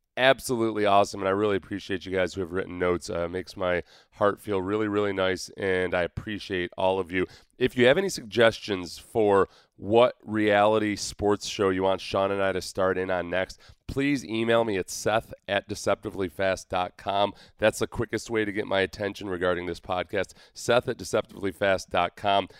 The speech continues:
I know that Amazon usually does a, a series in season. I think the Cowboys might have something. Uh,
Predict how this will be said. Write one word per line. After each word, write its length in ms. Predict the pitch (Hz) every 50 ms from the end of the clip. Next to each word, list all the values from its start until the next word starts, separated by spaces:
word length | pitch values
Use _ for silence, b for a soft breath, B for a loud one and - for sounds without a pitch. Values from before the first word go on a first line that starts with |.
| B B B
I 100 | 110 120
know 180 | 143 160 175
that 200 | 156 151 123 -
Amazon 600 | 120 123 135 143 143 139 120 143 135 135 131 131 127
usually 340 | 131 135 127 113 131 131 123
does 480 | 113 123 120 120 120 120 120 110 95 95
a, 760 | 87 104 104 104 104 104 104 101 104 104 101 101 101 101 - -
a 140 | - 104
series 640 | - - - 123 117 117 117 120 120 113 98 - - _ _
in 220 | - 113 117 113
season. 520 | - - - 117 117 117 107 107 113 110 101 b b b b b
I 40 | -
think 140 | 139 147
the 80 | 156 -
Cowboys 580 | - - 117 120 127 127 117 123 127 123 113 113
might 220 | 123 120 120 113
have 200 | 120 123 120 -
something. 460 | - - 120 110 - - 117 113 110 b b b b b -
Uh, 440 | 98 98 98 98 98 98 95 98 -